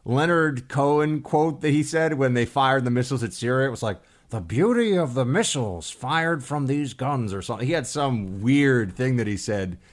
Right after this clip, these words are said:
he's watching the missiles get fired. He quoted Leonard Cohen. I, some of you will remember what I'm talking about.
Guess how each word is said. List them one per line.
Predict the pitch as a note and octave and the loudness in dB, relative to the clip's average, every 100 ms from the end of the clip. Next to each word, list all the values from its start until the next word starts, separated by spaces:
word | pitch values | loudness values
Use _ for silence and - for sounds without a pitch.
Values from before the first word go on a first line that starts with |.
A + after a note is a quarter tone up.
| _ | _
he's | A#2+ G2 | -4 -2
watching | A#2+ A#2 A2+ | 0 -2 -2
the | G#2 | -4
missiles | G#2+ A2+ G#2+ | -4 -4 -6
get | F#2+ F2+ | -6 -8
fired. | - G2 F#2+ F#2+ F2+ _ _ | -6 -6 -6 -10 -14 _ _
He | - F#2 | -16 -6
quoted | B2 A2+ | -2 -2
Leonard | G2+ G#2 G2+ - | -2 -4 -4 -6
Cohen. | G2 G2 F#2 | -8 -6 -6
I, | F#2+ F#2 | -8 -8
some | - C#3+ | -6 -2
of | A#2+ | -2
you | |
will | G#2 | -2
remember | G2 F#2+ | -4 -6
what | F#2+ | -10
I'm | F2+ | -8
talking | G2+ G2 F#2+ | -8 -8 -8
about. | F#2 F#2 | -8 -10